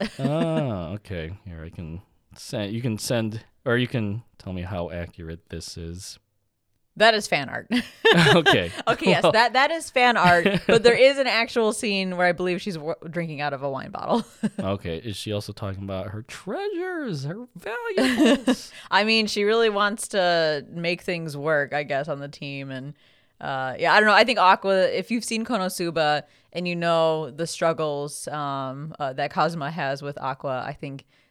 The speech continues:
Speaker 1: that would make her a great fit for Meredith.
Speaker 2: All right, going back to the accounting department, we have the last member of accounting, probably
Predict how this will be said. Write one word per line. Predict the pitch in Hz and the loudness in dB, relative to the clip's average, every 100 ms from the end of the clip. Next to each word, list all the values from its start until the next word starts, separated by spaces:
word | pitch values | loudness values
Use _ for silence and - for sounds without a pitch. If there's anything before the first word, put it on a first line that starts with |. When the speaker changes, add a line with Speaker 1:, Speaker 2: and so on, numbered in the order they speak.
| _ - | _ -14
Speaker 1:
that | 156 156 151 | -2 2 2
would | 156 | 0
make | 147 139 | -4 -8
her | 170 | -8
a | 143 | -8
great | 120 120 - | -8 -10 -8
fit | - | -14
for | - | -12
Meredith. | 135 - 76 143 - _ _ _ _ _ _ _ _ _ - | -16 -14 -14 -16 -16 _ _ _ _ _ _ _ _ _ -4
Speaker 2:
All | 127 139 | 2 4
right, | 139 107 101 - - | 4 2 -2 -8 -4
going | 156 160 170 156 117 | 2 4 4 0 -2
back | 123 151 147 - | 0 0 -4 -10
to | - 131 120 107 110 | -6 -2 -2 -2 -4
the | 104 101 | -4 -6
accounting | - 143 147 117 | -6 -6 -4 -6
department, | 110 92 87 90 92 | -6 -8 -8 -8 -12
we | |
have | 95 110 107 101 | -10 -8 -8 -6
the | 92 | -4
last | 92 101 - - | -2 -4 -6 -12
member | 107 113 139 135 107 90 101 _ | -8 -6 -4 -4 -4 -4 -8 _
of | 101 98 | -10 -10
accounting, | - 85 85 85 87 87 - _ _ _ | -10 -12 -12 -12 -12 -12 -14 _ _ _
probably | - 110 107 107 107 101 101 | -6 -4 -4 -4 -4 -2 -4